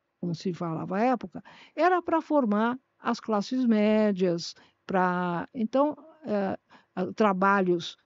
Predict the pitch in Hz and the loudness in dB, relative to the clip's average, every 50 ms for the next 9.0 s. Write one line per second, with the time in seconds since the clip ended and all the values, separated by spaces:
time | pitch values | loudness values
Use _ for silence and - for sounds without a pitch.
0 | _ _ _ - 185 175 175 180 - 165 - - 269 - _ _ - 175 - - | _ _ _ -10 -8 -6 -6 -6 -8 -10 -10 -12 -16 -18 _ _ -10 -10 -4 -2
1 | 220 190 175 180 190 180 170 180 196 196 202 226 240 240 233 226 220 214 208 196 | 0 2 4 4 2 2 4 4 4 6 6 6 6 6 6 6 6 4 4 4
2 | 180 180 175 175 170 - - - - - _ _ 214 196 185 185 185 180 - - | 2 0 -2 -2 -4 -8 -14 -20 -20 -20 _ _ -8 -6 -4 -4 -4 -4 -6 -10
3 | _ _ _ _ - 233 247 262 240 311 311 302 247 165 151 - - - - _ | _ _ _ _ -2 0 0 0 0 0 2 2 2 2 2 -2 -8 -16 -20 _
4 | _ - - _ _ _ - - 392 427 381 - - _ _ _ _ _ _ _ | _ -20 -20 _ _ _ -2 0 2 2 0 -2 -6 _ _ _ _ _ _ _
5 | - - - - 285 294 294 277 - - - 226 202 180 165 - - - _ _ | -8 -4 0 0 2 4 4 2 2 0 0 0 0 0 -2 -6 -10 -14 _ _
6 | _ - 214 208 196 220 254 294 302 214 156 160 170 - _ _ - 180 175 165 | _ 0 2 2 4 4 2 2 2 0 -2 -4 -8 -12 _ _ -8 -8 -6 -6
7 | - 180 165 170 160 160 160 - 190 208 240 277 269 - - 196 175 170 165 - | -8 -10 -8 -8 -8 -8 -6 -6 -4 -4 -4 -4 -4 -6 -10 -10 -10 -10 -10 -8
8 | 185 175 160 165 170 165 - - _ _ _ - - - - 190 175 165 165 | -8 -6 -6 -6 -8 -10 -10 -14 _ _ _ -20 -14 -8 -6 -4 -4 -4 -6